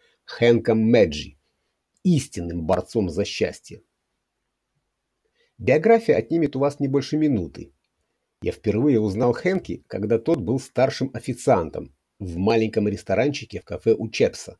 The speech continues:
на Третьей авеню. Кроме него,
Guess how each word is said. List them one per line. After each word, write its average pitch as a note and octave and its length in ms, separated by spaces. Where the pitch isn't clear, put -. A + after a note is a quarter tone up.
на B2 120
Третьей F#2+ 340
авеню. F2 440
Кроме E2 300
него, F3+ 420